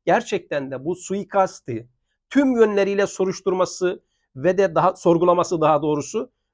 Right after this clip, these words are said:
ve de çok önemli ayrıntılar vermesi bana çok ilginç geldi. Demek ki gerçekten de bu suikastin nereden bakarsanız bakın Amerikan derin devletiyle bir ilişkisi var. Zira bakın şimdi bazıları diyor ki efendim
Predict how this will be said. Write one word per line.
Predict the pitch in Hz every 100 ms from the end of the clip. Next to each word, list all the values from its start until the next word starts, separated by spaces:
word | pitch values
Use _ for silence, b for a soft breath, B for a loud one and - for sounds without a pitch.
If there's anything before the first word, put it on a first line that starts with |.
| -
ve | 220
de | 226
çok | 214 262 -
önemli | 196 202 214 254 -
ayrıntılar | 185 202 208 233 190
vermesi | 175 165 170 233 240 175
bana | 190 208
çok | 220 208 -
ilginç | 170 165 175 -
geldi. | 135 117 107 92 - _ -
Demek | - 220 -
ki | 127 127 _ _ -
gerçekten | 262 - 175 - 131 120
de | 208 - _ _ _
bu | 151 233
suikastin | - 220 180 - 117 - 196 180
nereden | 208 226 180 156
bakarsanız | 151 151 139 131 127 131
bakın | 147 190 240 _ _ _ -
Amerikan | 143 196 196 226 220 147
derin | 147 196 226 160
devletiyle | 165 160 156 - 170 160 208 -
bir | 160 185
ilişkisi | 151 160 - - - 151
var. | 107 -
Zira | - 208 277 143 87 - _
bakın | - - - - _ _ _ -
şimdi | 294 262 254 190
bazıları | 254 247 214 247 233
diyor | 269
ki | 262 208
efendim | 226 240 247 196 -